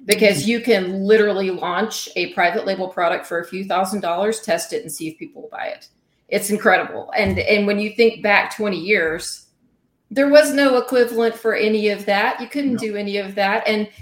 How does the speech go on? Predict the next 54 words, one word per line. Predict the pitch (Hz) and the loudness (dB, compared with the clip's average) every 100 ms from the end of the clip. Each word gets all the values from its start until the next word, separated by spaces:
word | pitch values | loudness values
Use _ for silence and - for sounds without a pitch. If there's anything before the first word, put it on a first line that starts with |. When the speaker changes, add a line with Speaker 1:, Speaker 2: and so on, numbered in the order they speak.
| - - | -8 0
Speaker 1:
and | 240 247 | 2 4
it | 226 | 2
was, | 233 226 - - _ 233 | 0 0 -6 -16 _ -2
it's | 247 - | -2 -2
hard | 359 381 | -4 -2
to | 262 | -4
get | 254 | -2
into | 226 190 | -2 -2
retail | 226 220 220 180 | -4 -4 -4 -4
now. | 175 220 175 156 202 - _ - | -2 -2 -2 -4 -6 -12 _ -8
It | 254 | -4
was | 233 | -2
even | 254 220 | -2 -2
harder | 208 208 277 247 | -2 -2 0 -2
to | 220 | -2
get | 208 | -4
into | 185 190 | -6 -8
retail | 190 185 202 190 185 | -8 -6 -4 -4 -2
then, | 254 269 | -2 -2
and | - 220 | -2 -2
there | 208 | 0
were | 214 | -2
fewer | 220 226 233 254 | -4 -2 -2 -2
options. | 311 208 156 190 - | -4 -8 -12 -12 -8
So | 190 175 175 | -6 -4 -6
it | 175 | -8
was | 202 | -8
just | 196 196 190 | -8 -8 -6
like | 190 | -6
year | 202 226 | -6 -10
two. | 233 - - - - | -10 -12 -16 -20 2
Now, | 220 - 226 220 | 4 4 0 2
what, | 226 - - | 2 0 0
what | 214 220 | 0 2
we | 233 | 2
do | 226 | 2
with | 214 | 2
Project | 220 220 190 - | 2 0 -2 -6
Retail, | 214 262 202 180 | -8 -6 -4 -4
we | 214 | -6
take | 226 254 - | -4 -4 -4
the | 180 - | -10 -10
data | 190 190 311 175 - | -4 -2 2 2 0
from | 170 151 | -8 -12
selling | - 170 170 165 | -8 -6 -6 -8
on | 165 | -8
Amazon | 160 170 175 175 180 | -8 -8 -6 -6 -4
and | 185 190 | -4 -2
use | 220 185 | -2 0
that | 208 311 | 2 2
as | - | 0
a | |
proof | - 247 359 | -2 -2 -2
point | - 156 135 | -4 -6 -6